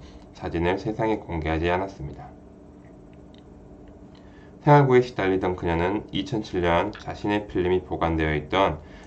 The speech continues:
다섯 개의 창고를 경매에 넘기게 됩니다. 그 창고에 보관되어 있던 사진들은 이천구 년 비비안 마이어가 세상을 떠난 후 전 세계에 알려지게 되며 이천십 년 첫 전시회를 열게 됩니다.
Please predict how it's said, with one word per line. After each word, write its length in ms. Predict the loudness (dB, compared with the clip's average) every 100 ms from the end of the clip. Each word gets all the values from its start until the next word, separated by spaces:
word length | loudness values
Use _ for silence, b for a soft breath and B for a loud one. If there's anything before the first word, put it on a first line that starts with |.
| B -16
다섯 340 | -4 -2 0
개의 220 | 2 2
창고를 600 | 0 -4 0 2 2 -2 -8 -8
경매에 540 | -4 -2 0 0 0
넘기게 420 | -2 -4 -2 -4
됩니다. 400 | -4 -6 -6 -8 -12 -20 -20 -20 B B B B B -18 -2
그 220 | 0 0
창고에 500 | -2 -2 2 2 0
보관되어 560 | -4 2 2 4 2 0
있던 320 | -2 -4 -4
사진들은 640 | -4 -4 -4 0 0 -2 -8 B B B
이천구 420 | -10 -6 -4 -2
년 320 | 0 0 -2 -6
비비안 340 | -8 0 2 2
마이어가 540 | 2 2 0 0 -2
세상을 400 | -2 -6 -2 -4
떠난 260 | -4 -6 -4
후 340 | -4 -6 -8 B B B B -8
전 280 | -4 -4
세계에 480 | -4 -4 -2 2 2
알려지게 420 | 2 0 0 -4 -4
되며 380 | -2 -2 -2 -6 B B B
이천십 460 | -10 -4 -2 -2 -2
년 320 | 0 0 -4 -12 -20 -12
첫 260 | -2 -2 0
전시회를 540 | -2 -2 -2 -2 0
열게 220 | -2 -4
됩니다. 380 | -6 -8 -12